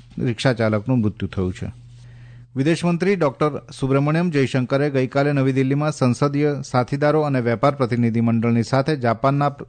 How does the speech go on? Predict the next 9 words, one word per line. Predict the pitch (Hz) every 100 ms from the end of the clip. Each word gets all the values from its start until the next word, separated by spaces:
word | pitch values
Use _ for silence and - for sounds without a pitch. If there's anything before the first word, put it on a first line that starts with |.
| -
પ્રતિનિધિ | 123 120 156 135 123
સભાના | 117 104 120 113
અધ્યક્ષ | 107 135 - -
કુકુશીરો | - 120 151 135 139 143 147 - - -
નુકાગા | 120 123 120 120
સાથે | 143 135 160
મુલાકાત | 123 120 107 107 -
કરી | 107 101
હતી. | 98 92